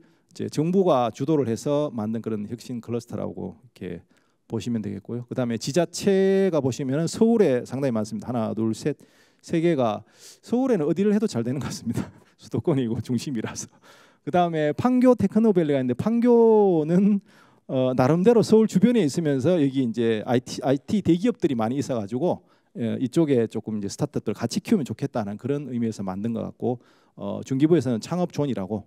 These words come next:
판교 창업존이라고 운영하고 있는데, 어, 아주 좀 인기도 좋고 잘 되는 것 같습니다. 그다음에 송도 바이오 클러스터는 제가 아까 말씀드렸던 K 바이오 레이브라는 데가 여기 들어갑니다. 예.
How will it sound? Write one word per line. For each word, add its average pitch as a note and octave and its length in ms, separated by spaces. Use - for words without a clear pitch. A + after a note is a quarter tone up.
판교 C#3+ 240
창업존이라고 B2 720
운영하고 A2 480
있는데, F#2+ 360
어, G#2 160
아주 B2 240
좀 A2+ 220
인기도 C3+ 220
좋고 G#2 200
잘 F#2 160
되는 G2+ 180
것 F#2+ 80
같습니다. - 420
그다음에 A#2 260
송도 G3+ 300
바이오 B2 220
클러스터는 C3+ 420
제가 B2+ 440
아까 A2 260
말씀드렸던 G#2+ 520
K E3 200
바이오 A2 220
레이브라는 G#2+ 560
데가 F#2+ 140
여기 G2 180
들어갑니다. - 560
예. G2+ 100